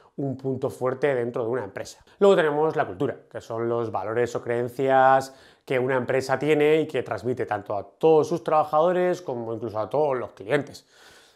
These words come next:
Por ejemplo, el Corte Inglés tiene dentro de su cultura una política de, de devolución de productos, pues muy fácil que cualquiera puede hacer.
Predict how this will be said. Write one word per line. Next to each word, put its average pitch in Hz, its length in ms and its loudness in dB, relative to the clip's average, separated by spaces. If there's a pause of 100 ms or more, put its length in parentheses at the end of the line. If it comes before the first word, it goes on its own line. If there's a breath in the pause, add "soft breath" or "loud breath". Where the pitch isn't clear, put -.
Por 151 120 -2
ejemplo, 135 240 -2
el 127 60 -2
Corte 147 200 0
Inglés 160 680 2
tiene 131 220 -2
dentro 135 320 0
de 135 80 0
su 131 100 -10
cultura 170 720 0
una 139 280 -2
política 127 680 -4
de, 107 240 -8
de 113 140 -2
devolución 110 540 -2
de 131 80 0
productos, 160 680 2 (220 loud breath)
pues 117 260 0 (180 loud breath)
muy 131 200 -2
fácil 143 440 2
que - 80 -16
cualquiera 120 380 0
puede 107 160 -4
hacer. - 380 -10